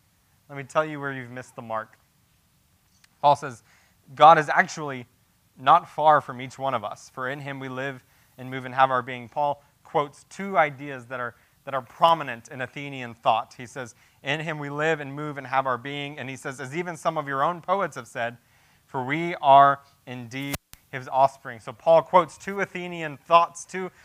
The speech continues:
Athenian philosophers and poets, and he says, "Even you guys know,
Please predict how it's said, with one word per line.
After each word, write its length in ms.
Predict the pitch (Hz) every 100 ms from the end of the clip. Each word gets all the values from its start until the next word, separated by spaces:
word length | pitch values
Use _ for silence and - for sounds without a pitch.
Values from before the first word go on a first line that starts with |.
| - -
Athenian 500 | 147 180 170 165 147
philosophers 800 | 151 143 156 - 156 160 156
and 160 | 131 117
poets, 400 | 165 156 156 -
and 80 | 143
he 60 |
says, 240 | 135 147 - - _
"Even 340 | 185 226 208 190
you 300 | 180 254 240
guys 420 | 226 214 208 160
know, 680 | 170 180 233 202 123 110